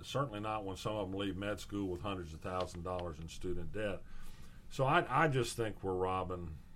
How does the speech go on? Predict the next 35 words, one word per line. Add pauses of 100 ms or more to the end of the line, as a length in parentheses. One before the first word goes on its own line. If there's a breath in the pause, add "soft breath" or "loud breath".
(120)
Peter
to
pay
Paul,
and
we're
penny
wise
and
pound
foolish
and
any
other
cliche
you
can
think
about. (540 loud breath)
But
right
now,
higher
education
just
simply
is
not
in
high
favor
in
Arkansas.
John
Goodson,